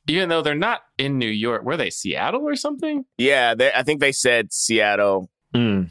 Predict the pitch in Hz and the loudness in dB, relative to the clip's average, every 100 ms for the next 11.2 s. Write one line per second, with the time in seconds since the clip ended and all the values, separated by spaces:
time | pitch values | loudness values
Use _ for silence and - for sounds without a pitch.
0 | - 120 160 143 - 127 - 95 69 - | -4 -2 0 0 2 0 0 0 0 -4
1 | - - 127 127 104 107 113 127 127 120 | -10 -6 -2 -2 -2 -2 -2 -2 -2 -4
2 | - 143 143 - 165 190 165 131 110 117 | -4 -4 -4 -4 -4 -2 -2 -2 -2 0
3 | 110 - 107 110 101 - 101 95 _ - | -2 -4 -6 -4 -4 -8 -12 -12 _ -6
4 | 107 101 95 104 101 - - 110 95 82 | -4 -4 -6 -6 -6 -8 -8 -6 -4 -4
5 | - 226 285 269 240 - _ 131 185 262 | 2 2 4 2 0 -4 _ 0 2 2
6 | 254 - - 165 196 262 294 - 190 190 | 0 -6 -2 2 2 2 0 2 2 2
7 | 190 175 175 160 160 160 170 156 147 156 | 0 2 2 2 2 2 0 2 2 2
8 | 165 160 165 - - _ - - - 165 | 2 2 2 -2 -12 _ -12 -4 4 4
9 | 160 143 123 - 101 92 87 95 92 92 | 6 4 0 0 -2 0 -2 -2 -2 -2
10 | 80 80 - - _ - 175 247 277 247 | -2 -6 -8 -16 _ 2 6 6 4 4
11 | 233 - | 4 2